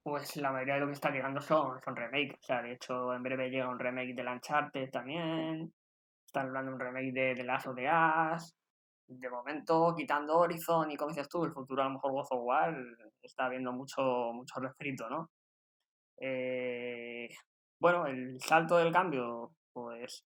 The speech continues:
como dices tú, eh, te cuesta algo menos porque es retrocompatible con la cuatro. Todo lo que tengas para la cuatro, puedes jugarlo para el cinco. Así que, bueno,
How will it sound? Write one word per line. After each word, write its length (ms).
como 140
dices 180
tú, 260
eh, 220
te 80
cuesta 320
algo 160
menos 280
porque 300
es 60
retrocompatible 680
con 140
la 120
cuatro. 320
Todo 120
lo 80
que 80
tengas 220
para 140
la 160
cuatro, 460
puedes 360
jugarlo 340
para 160
el 80
cinco. 420
Así 420
que, 560
bueno, 280